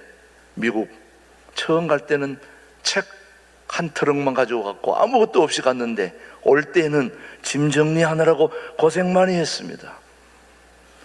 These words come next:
역시 또 한국에 들어오니 아무것도 없이 맨몸으로 시작했는데 지금도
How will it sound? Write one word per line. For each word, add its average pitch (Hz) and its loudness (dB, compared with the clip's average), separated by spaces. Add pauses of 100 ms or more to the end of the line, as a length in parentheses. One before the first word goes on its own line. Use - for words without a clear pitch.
(240)
역시 190 2
또 208 6
한국에 180 4
들어오니 170 2 (580)
아무것도 247 2
없이 139 -6 (460)
맨몸으로 151 2
시작했는데 104 -4 (680)
지금도 127 2